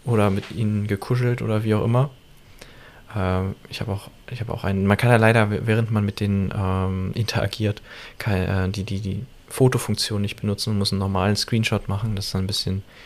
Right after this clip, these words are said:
schwierig, aber vielleicht schafft's da was von, äh, ja, auch auf, äh, auch auf unseren Instagram-Kanal. Äh, also ihr werdet da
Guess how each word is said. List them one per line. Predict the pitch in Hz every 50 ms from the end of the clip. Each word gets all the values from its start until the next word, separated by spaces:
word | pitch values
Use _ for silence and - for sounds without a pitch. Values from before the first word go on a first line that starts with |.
| - - - - -
schwierig, | - - - 110 107 110 98 98 - -
aber | 98 92
vielleicht | - - 117 110 -
schafft's | - - 113 - - -
da | - 98
was | 104 104 - -
von, | - 104 101 98 98 113
äh, | 104 98 95 95
ja, | 90
auch | 95 - - - - - - - - -
auf, | 107 90 - - - -
äh, | - 117 110 104
auch | - - 123 127 - -
auf | 135 123 -
unseren | - 135 127 120 117 110 110 110
Instagram-Kanal. | 123 123 - 104 101 101 87 92 - - 90 92 101 98 123 - - - - - - - - - - - - - - - - - - - - -
Äh, | 107
also | 104 98 95 85 87 92 92
ihr | 90 95 95 90
werdet | 92 92 92 - -
da | 92